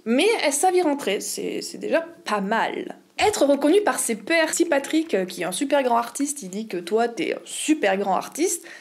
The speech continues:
ça aide. Avoir des commandes de personnes très riches et très célèbres. Imaginons que Louis, peu importe le numéro qui suit, dise « Ouais, toi, je te commande une peinture et tout », et tu deviens l'artiste peintre de Louis numéro on s'en fiche,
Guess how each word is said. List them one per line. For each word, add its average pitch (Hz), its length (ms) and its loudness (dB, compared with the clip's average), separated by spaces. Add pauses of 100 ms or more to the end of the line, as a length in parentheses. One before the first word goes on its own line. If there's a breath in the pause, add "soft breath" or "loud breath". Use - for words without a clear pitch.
(380 loud breath)
ça - 280 -2 (100)
aide. 277 420 2 (300)
Avoir 277 240 4
des 185 160 0
commandes 254 440 4
de 208 80 4
personnes 208 440 0
très 196 320 -2
riches 311 500 0
et 196 140 -2
très 359 300 -2
célèbres. 320 540 2
Imaginons 370 580 6
que 339 100 0
Louis, 277 440 6
peu 294 220 -2
importe 262 340 0
le 220 80 2
numéro 202 300 0
qui 190 120 -6
suit, 359 260 0 (320 loud breath)
dise « 240 400 2 (120)
Ouais, 311 300 6
toi, 302 220 2
je 294 80 0
te 277 80 0
commande 233 320 2
une 190 200 0
peinture 302 440 0
et 277 140 0
tout », 349 320 2
et 202 340 -4
tu 214 140 -6
deviens 240 440 0
l'artiste 226 560 0
peintre 269 360 0
de 196 140 2
Louis 233 320 2
numéro 202 360 0
on 180 120 -2
s'en 202 160 -6
fiche, 392 360 4